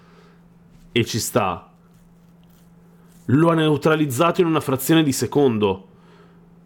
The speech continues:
nonostante la velocità del mio pugno e la potenza della mia arte, della mia arte demoniaca, non contro. Nonostante. Era perfetto il nonostante qua. Come può essere?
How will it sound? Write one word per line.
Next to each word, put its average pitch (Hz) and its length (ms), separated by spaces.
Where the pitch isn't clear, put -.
nonostante 185 1200
la 139 140
velocità 127 440
del 147 120
mio 127 140
pugno 165 640
e 120 100
la 120 120
potenza 127 480
della 104 180
mia 110 260
arte, 95 540
della 123 240
mia 123 240
arte 113 200
demoniaca, 107 640
non 110 300
contro. 92 760
Nonostante. 117 1040
Era 104 80
perfetto 127 480
il 117 60
nonostante 107 640
qua. 90 340
Come 196 300
può 185 200
essere? 110 580